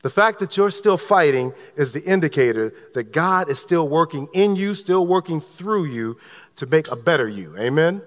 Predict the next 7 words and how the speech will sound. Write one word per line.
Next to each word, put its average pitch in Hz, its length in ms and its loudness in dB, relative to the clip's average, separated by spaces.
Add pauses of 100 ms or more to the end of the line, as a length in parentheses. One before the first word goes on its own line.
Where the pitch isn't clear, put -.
(2500)
And, 127 360 -4
and 113 120 -16
finally, 107 640 0 (1500)
I 135 80 0
believe 190 320 2
most 160 280 0
importantly 110 760 -4